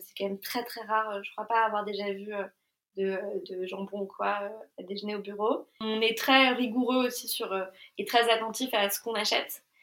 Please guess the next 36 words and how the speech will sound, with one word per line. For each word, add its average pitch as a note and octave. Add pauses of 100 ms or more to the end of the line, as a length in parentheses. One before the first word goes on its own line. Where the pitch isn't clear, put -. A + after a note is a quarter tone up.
(240)
et G3
aux F#3+
origines A3
de G3+
ce G3+
qu'on G#3
achète. A3 (100)
On G3+
privilégie F#3+
beaucoup F#3+
le G3
local. G3+ (540)
Euh, G3+
mais G#3
voilà, G3+
on G3
est G3
plutôt C4
flexitarien A#3
dans G#3
le G3+
sens A3+
où G3+ (460)
on F#3+
fait B3
évoluer A#3+
notre G#3+
consommation G#3+ (320)
vers G#3+ (420)
une G#3
majorité, A3+
euh, G3
veggie, G#3 (440)
euh, F#3+
sans A#3+
pour, B3